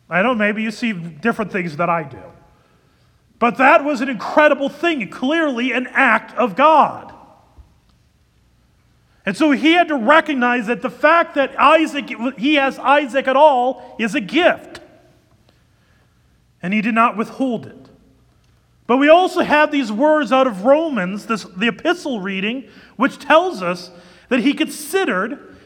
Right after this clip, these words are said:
that God was able even to raise him from the dead,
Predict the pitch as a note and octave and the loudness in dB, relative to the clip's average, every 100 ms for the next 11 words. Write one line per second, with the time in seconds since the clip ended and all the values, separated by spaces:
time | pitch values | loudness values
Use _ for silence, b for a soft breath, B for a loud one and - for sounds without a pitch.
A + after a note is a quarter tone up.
0 | B G3 C4 F3 B3+ C#4 D#4 E4+ D#4+ D4 | B -2 -2 0 2 4 6 4 2 -2
1 | A3+ A3 C4+ B3 G#3+ A#3+ - C#4+ D#4 C4 | -6 -4 -2 -2 -4 -6 -4 0 0 -2
2 | D#4 D4+ B3 G3+ B3+ C#4+ C#4+ C#4+ C4 B3 | -4 -4 -4 -2 -2 -2 -4 -6 -8 -6
3 | B3 B3 B3 E3+ G#3+ F3 B2+ A2+ A2+ | -6 -4 -6 -2 -2 0 -4 -12 -20